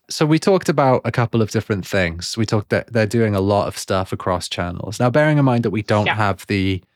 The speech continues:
Speaker 1: we don't have the actual performance data. We don't have, equally, we don't have their budget, their bidding data, because we're just doing this off the cuff.
Speaker 2: Mm.
Speaker 1: Where do you think that Almanac should be investing ad budget?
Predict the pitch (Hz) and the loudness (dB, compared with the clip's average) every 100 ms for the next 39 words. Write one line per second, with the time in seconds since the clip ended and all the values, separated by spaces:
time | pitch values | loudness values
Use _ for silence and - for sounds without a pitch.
0 | _ _ _ 107 98 107 - 107 98 - | _ _ _ -4 0 0 0 -2 -2 -2
1 | 95 90 - 98 90 92 90 - _ _ | -2 -2 -2 -4 -4 -4 -4 -10 _ _
2 | - 104 - 117 110 110 - 110 104 - | -12 -10 0 2 2 0 0 0 0 0
3 | 104 101 98 107 107 113 110 - 113 - | 0 2 2 2 2 0 -2 -4 -6 0
4 | 123 135 117 110 107 - 101 104 104 113 | 0 2 2 0 0 -2 -2 0 0 0
5 | 107 95 98 104 104 101 98 98 101 - | 0 0 -2 0 0 0 0 -2 -2 -2
6 | 101 107 _ _ _ - 92 98 - 95 | -2 -2 _ _ _ -10 -6 -4 -4 -4
7 | 92 - 95 92 90 87 92 92 - - | -4 -4 -2 0 -2 -4 -6 -6 -8 0
8 | 139 151 - - 196 151 _ _ _ _ | 0 0 -2 -6 -6 -6 _ _ _ _
9 | - 117 131 160 - 113 113 131 - 104 | -2 2 2 2 0 0 4 2 2 -2
10 | 98 92 - - 104 98 95 92 - _ | -2 -4 -12 -14 -4 0 0 0 -4 _
11 | _ _ _ - 104 98 95 92 - - | _ _ _ -2 0 0 0 -2 -4 -6
12 | 95 - 85 82 90 92 - 87 87 90 | -6 -4 -4 -2 -2 -2 -6 -8 -4 -4
13 | 92 - 82 - 82 | -4 -4 -4 -4 -4